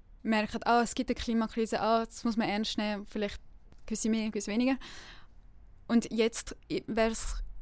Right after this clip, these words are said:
wie der Schritt zu machen, ah, f-, f-, also es reicht nicht, einfach eine Solarzelle auf dem Dach haben. Und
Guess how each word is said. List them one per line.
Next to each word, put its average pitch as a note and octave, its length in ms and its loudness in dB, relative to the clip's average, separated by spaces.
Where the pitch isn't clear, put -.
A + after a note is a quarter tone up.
wie A3+ 400 2
der A#3 100 4
Schritt B3 340 0
zu - 120 4
machen, G#3+ 320 2
ah, B3 260 4
f-, - 160 -12
f-, A3 240 -4
also G3+ 140 2
es G#3 140 2
reicht A3+ 280 6
nicht, C4+ 180 10
einfach A3+ 160 0
eine A#3+ 80 -2
Solarzelle A3+ 600 2
auf A3 80 -4
dem A3+ 140 -2
Dach - 260 -2
haben. A#3+ 160 -2
Und G3+ 160 -4